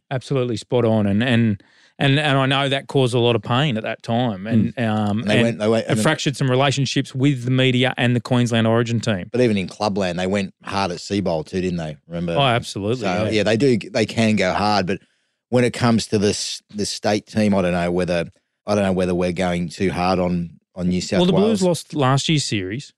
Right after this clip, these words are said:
Speaker 2: Yeah, that's the problem, isn't it?
Speaker 1: And, and they, they went in favourites
Speaker 2: Well,
Speaker 1: in
Speaker 2: the,
Speaker 1: game one.
Speaker 2: the worst was probably, the hardest thing for, I guess, for Freddie and his crew was when, you know, what Bulldog Richie said that, you know, it was the worst Queensland
Speaker 1: Yes.
Speaker 2: team ever, right?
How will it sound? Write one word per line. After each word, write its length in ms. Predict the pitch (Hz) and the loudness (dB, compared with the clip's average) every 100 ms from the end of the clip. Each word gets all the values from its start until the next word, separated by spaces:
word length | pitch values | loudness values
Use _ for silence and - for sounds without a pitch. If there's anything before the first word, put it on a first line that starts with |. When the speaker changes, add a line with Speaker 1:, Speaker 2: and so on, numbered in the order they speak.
| - | -6
Speaker 2:
Yeah, 220 | 120 120 | 0 2
that's 140 | 123 - | 2 -2
the 60 | |
problem, 360 | - 92 80 82 | -4 -4 -4 -6
isn't 140 | 82 | -2
it? 40 | 151 | 0
Speaker 1:
And, 400 | 147 143 143 151 | 2 2 0 -2
and 300 | 156 156 143 | -4 -2 2
they, 240 | 139 139 | 0 -2
they 140 | - 135 | -2 2
went 180 | 139 143 | 4 4
in 80 | |
favourites 540 | 123 139 139 139 - - - _ _ | 2 2 2 0 -4 -16 -20 _ _
Speaker 2:
Well, 120 | 127 | 2
Speaker 1:
in 60 | 117 | 2
Speaker 2:
the, 60 | |
Speaker 1:
game 220 | 123 139 139 | 4 4 4
one. 220 | 156 113 | 0 2
Speaker 2:
the 100 | 117 | 2
worst 440 | 120 127 151 - 113 | 4 4 4 0 2
was 320 | 95 - - _ | 0 -2 -12 _
probably, 640 | 113 101 92 98 90 82 - - | 0 2 2 2 0 -4 -12 -8
the 80 | |
hardest 340 | 110 113 120 - | 0 2 2 2
thing 360 | 101 90 80 | 0 0 -4
for, 240 | 71 92 76 71 - | -6 -6 -6 -10 -12
I 80 | 90 | -6
guess, 220 | 90 - | -6 -6
for 280 | 87 82 73 | -6 -8 -10
Freddie 420 | - 98 87 85 | -8 -4 -4 -4
and 180 | 82 78 | -6 -8
his 160 | 85 | -12
crew 380 | - - 95 92 | -12 -4 0 0
was 340 | 85 85 78 - _ _ _ _ _ _ | 0 -4 -6 -16 _ _ _ _ _ _
when, 360 | 101 95 90 98 | -2 -2 -2 -2
you 40 | |
know, 120 | 95 85 78 | -2 -4 -4
what 220 | 95 78 | -6 -4
Bulldog 320 | 101 95 87 | -2 0 0
Richie 600 | 92 92 - 90 85 - _ _ _ _ | 0 -2 -4 -4 -4 -10 _ _ _ _
said 260 | - 90 | -10 -6
that, 160 | 90 85 _ _ | -4 -6 _ _
you 100 | 101 | -8
know, 60 | 92 | -6
it 40 | |
was 140 | 87 78 | -6 -6
the 80 | 85 | -4
worst 320 | 92 92 - | -2 -2 -4
Queensland 340 | 101 95 143 | -4 0 2
Speaker 1:
Yes. 140 | 127 101 | 2 2
Speaker 2:
team 180 | 92 | 0
ever, 300 | 92 87 80 87 | 0 -2 -4 -2
right? 240 | 90 | -2